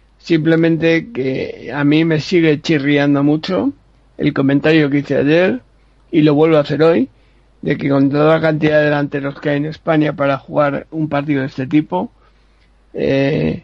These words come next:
tengamos como delanteros, eh, titulares después de que se ha ido Diego Costa,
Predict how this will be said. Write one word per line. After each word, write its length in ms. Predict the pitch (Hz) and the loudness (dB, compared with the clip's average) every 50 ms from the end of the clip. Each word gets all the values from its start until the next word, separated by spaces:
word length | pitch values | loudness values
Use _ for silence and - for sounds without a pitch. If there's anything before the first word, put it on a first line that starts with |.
| _ _ | _ _
tengamos 420 | - - 147 147 156 160 156 147 - - | -4 -2 0 2 2 2 2 0 0 0
como 180 | 151 143 147 | -2 0 0
delanteros, 800 | 147 143 139 143 151 156 - 170 170 165 156 151 147 151 - - _ _ _ _ _ _ _ _ - | 0 0 0 -2 -2 -2 0 2 4 4 4 4 2 0 -2 -6 _ _ _ _ _ _ _ _ -14
eh, 320 | 254 - - - 139 143 147 | -12 -8 -4 -2 -2 -2 0
titulares 600 | - 147 139 - 139 139 143 143 143 139 143 139 156 | 2 0 0 2 2 2 2 2 2 2 0 -2 -2
después 300 | 143 120 - 160 156 147 | -4 -6 -2 0 0 0
de 100 | 147 151 | 0 -2
que 60 | 139 | -2
se 120 | 120 156 | 0 2
ha 40 | 156 | 2
ido 120 | 147 147 | 2 2
Diego 280 | 147 147 156 151 147 143 | 2 2 2 2 2 2
Costa, 480 | 151 165 156 - 202 196 208 247 - | 0 -2 0 0 0 0 0 -2 -4